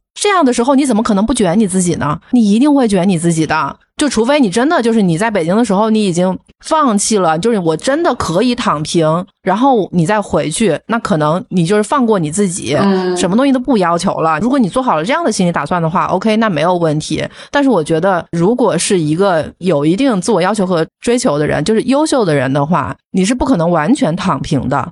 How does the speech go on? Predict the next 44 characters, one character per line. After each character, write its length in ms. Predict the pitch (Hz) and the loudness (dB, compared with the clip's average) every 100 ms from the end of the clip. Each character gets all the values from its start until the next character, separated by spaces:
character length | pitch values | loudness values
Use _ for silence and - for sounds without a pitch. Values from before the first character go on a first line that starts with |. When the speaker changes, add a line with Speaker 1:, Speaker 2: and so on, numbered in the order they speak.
| - | -6
Speaker 1:
那 160 | 254 254 | -2 -2
当 240 | 254 269 | 0 2
你 100 | 233 | 2
面 220 | 165 208 | 2 2
对 100 | 208 | 2
这 120 | 190 202 | 0 0
样 100 | 175 | -2
的 60 | |
差 200 | 170 185 | -2 -4
距 140 | 185 170 | -2 0
的 100 | 156 | 0
话， 200 | 180 160 | 0 0
你 100 | 143 | -2
是 140 | - | -2
不 240 | - 269 | 0 0
可 240 | 202 196 131 | 0 0 0
能 240 | 127 143 | 0 0
不 180 | 226 233 | 2 2
卷 260 | 160 131 - | 0 -2 -2
的。 220 | 135 139 - _ | -4 -4 -6 _
Speaker 2:
所 120 | 277 | 0
以 160 | 359 254 | 2 2
这 180 | 311 285 | 0 2
个 100 | 240 | 2
事 260 | - 294 | 2 0
情 360 | 254 240 180 180 | 2 2 2 2
跟 560 | 262 254 262 285 - - | 2 2 2 2 -2 -6
城 300 | - - - | -2 -2 0
市 280 | 202 349 - | 0 0 0
可 180 | - | 0
能 160 | 165 - | -2 0
并 220 | 202 320 | 2 2
不 120 | - 190 | 2 0
正 260 | 320 285 | 0 -2
相 340 | 180 180 165 165 | 0 -2 0 0
关， 180 | 180 175 | 0 0
而 160 | 175 | 0
是 120 | 185 254 | 0 2
跟 200 | 254 294 | 2 2
个 180 | 359 285 | 2 2
人 220 | - - | 0 0
正 180 | - - | 0 0
相 220 | - | -2
关。 80 | - | -2